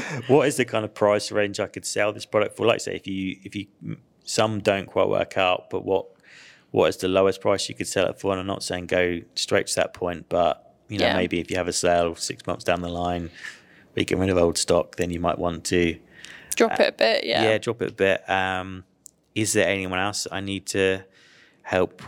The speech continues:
Speaker 1: uh, with the business? And should I be giving them some money, even if it's, like, a partner or a friend or any kind of family member?
Speaker 2: Mm.
Speaker 1: Um, packaging is another one to consider. What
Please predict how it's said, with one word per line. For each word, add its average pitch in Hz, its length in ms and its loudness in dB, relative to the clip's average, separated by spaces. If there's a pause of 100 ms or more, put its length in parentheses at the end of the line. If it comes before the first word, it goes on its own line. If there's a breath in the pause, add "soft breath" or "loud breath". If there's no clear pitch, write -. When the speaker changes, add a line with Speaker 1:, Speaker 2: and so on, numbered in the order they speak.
Speaker 1:
uh, 87 540 2 (160)
with 104 180 -6
the 101 60 -6
business? 110 520 -2
And 95 140 -8
should - 140 -4
I 95 100 2
be 87 120 -4
giving 92 300 -4
them 104 180 0
some 113 200 0
money, 113 340 2
even 110 280 0
if 95 160 2
it's, - 240 0
like, 90 200 0
a 80 60 -6
partner 95 600 0
or 82 160 -2
a 78 40 -4
friend 92 640 -4 (680 loud breath)
or 98 120 4
any 98 140 0
kind 92 180 -2
of - 80 -8
family 92 280 0
member? 87 500 0 (220)
Speaker 2:
Mm. 233 440 -4
Speaker 1:
Um, 87 760 -2
packaging 120 680 -4 (200)
is 117 80 -10
another 120 260 2
one 120 220 -2
to 120 100 -10
consider. 120 560 0 (1120 loud breath)
What 370 140 4